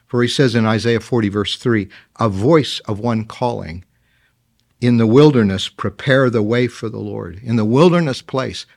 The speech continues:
prepare the way for the Lord. "Make straight in the desert a highway for our God." And we often find ourselves in wilderness places, but we,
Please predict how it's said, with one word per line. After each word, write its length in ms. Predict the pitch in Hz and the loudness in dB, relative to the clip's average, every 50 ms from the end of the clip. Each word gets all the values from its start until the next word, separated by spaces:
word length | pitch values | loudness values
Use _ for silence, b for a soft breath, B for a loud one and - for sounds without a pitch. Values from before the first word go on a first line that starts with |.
| b b | b b
prepare 500 | - 127 110 - - - 156 165 175 170 | -6 -6 -6 -6 -4 -2 0 2 2 2
the 120 | 143 131 | 0 -2
way 180 | 110 104 98 98 | -4 -4 -6 -8
for 180 | - - - 98 | -10 -12 -12 -12
the 120 | 92 104 | -12 -12
Lord. 320 | 104 104 - 90 87 87 b b b b b b b b b b | -14 -14 -16 -16 -18 -20 b b b b b b b b b b
"Make 240 | - 113 120 123 - | -2 0 0 0 0
straight 540 | - - - - - 143 143 139 143 135 - b b b b b b b b _ _ | -4 -8 -6 -4 -2 0 0 0 0 -2 -6 b b b b b b b b _ _
in 220 | - 123 131 135 139 | 0 2 4 4 4
the 100 | 135 135 | 4 4
desert 460 | 123 139 139 135 - - 110 98 - _ - | 4 4 4 4 2 0 -2 -4 -4 _ -4
a 60 | 101 | -2
highway 480 | 110 117 120 117 110 107 104 104 104 - | 0 0 0 0 0 -2 -2 -4 -8 -10
for 280 | _ - - 107 104 101 | _ -12 -6 -6 -4 -4
our 140 | 98 98 95 | -4 -6 -6
God." 320 | 107 104 98 90 95 117 _ _ b b b b b b b b - | -8 -10 -12 -12 -16 -20 _ _ b b b b b b b b -4
And 340 | 113 117 117 113 110 107 - | -2 0 0 0 -2 -6 -10
we 240 | - 110 113 120 135 | -10 -4 0 2 4
often 340 | 131 135 139 - - 110 98 | 4 4 2 2 0 -2 -2
find 300 | - 117 110 104 104 98 | 0 -2 -2 -2 -2 -2
ourselves 460 | 95 95 - - 117 98 98 95 98 | -4 -6 -6 -4 -4 -4 -4 -6 -6
in 100 | 104 107 | -8 -8
wilderness 460 | 104 98 101 95 98 98 101 101 - | -8 -8 -8 -8 -6 -6 -6 -8 -10
places, 460 | - - 113 104 98 - - 98 92 90 | -10 -8 -8 -8 -8 -8 -12 -14 -12 -8
but 160 | 110 110 110 | -8 -6 -6
we, 200 | 104 107 101 | -6 -8 -8